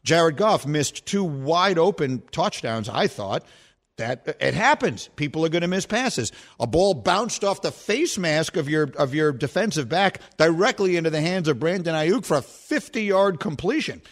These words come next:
It's a fluke. I'm not blaming that one on the Lions. It happens.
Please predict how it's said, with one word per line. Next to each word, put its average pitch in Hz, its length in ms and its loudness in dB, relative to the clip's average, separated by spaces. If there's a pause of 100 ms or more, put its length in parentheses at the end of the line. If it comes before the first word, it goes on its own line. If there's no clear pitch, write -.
(480)
It's 151 200 2
a 135 100 0
fluke. 214 640 -2
I'm 160 160 0
not 160 180 2
blaming 170 460 0
that 165 240 0
one 156 160 0
on 143 160 0
the 127 80 0
Lions. 165 500 -2 (180)
It 143 200 2
happens. 135 520 -4